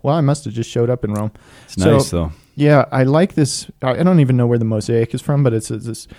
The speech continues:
Speaker 1: um, depiction of Jesus that is incredibly detailed for mosaic.
Speaker 2: Cattedrale di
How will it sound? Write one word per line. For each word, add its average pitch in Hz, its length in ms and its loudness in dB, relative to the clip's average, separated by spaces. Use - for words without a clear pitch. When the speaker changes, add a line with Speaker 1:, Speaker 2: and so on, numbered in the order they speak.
Speaker 1:
um, 107 360 -4
depiction 131 480 -2
of 113 100 -2
Jesus 117 480 -2
that - 180 0
is 127 180 -6
incredibly 156 600 0
detailed 135 500 0
for 120 100 -4
mosaic. 113 600 -2
Speaker 2:
Cattedrale 98 800 2
di 87 300 -2